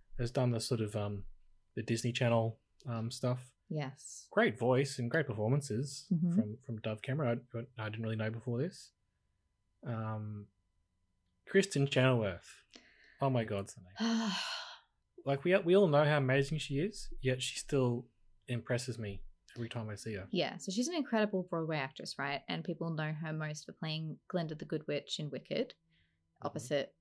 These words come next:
Speaker 2: um, Idina Menzel. And, oh, sorry, how did John Travolta <laughs> pronounce it?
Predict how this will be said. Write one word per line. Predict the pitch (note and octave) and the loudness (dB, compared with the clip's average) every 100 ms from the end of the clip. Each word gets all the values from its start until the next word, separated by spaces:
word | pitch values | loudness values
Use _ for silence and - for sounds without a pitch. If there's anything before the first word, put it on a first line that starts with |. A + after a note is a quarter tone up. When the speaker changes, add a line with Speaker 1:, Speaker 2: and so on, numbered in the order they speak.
| - | -6
Speaker 2:
um, | D#3 C#3 C#3 - | -4 -4 -6 -8
Idina | D3+ C#3+ | -6 -6
Menzel. | C#3 C3 - - F#3+ - _ _ _ _ - | -8 -8 -6 -6 -6 -10 _ _ _ _ -2
And, | F#3+ F3 F3 F3 E3+ E3+ - - - _ _ | 0 2 0 0 -2 -4 -8 -12 -16 _ _
oh, | E3+ | -2
sorry, | E3 D3+ C#3+ | 0 2 2
how | F3 E3 | 2 0
did | E3 | 0
John | D#3 | -2
Travolta | F3 E3 F3 - | -4 -6 -8 -8
<laughs> | - A3 - | -6 -6 -4
pronounce | B3 - - | -6 -6 -10
it? | C#4 | -10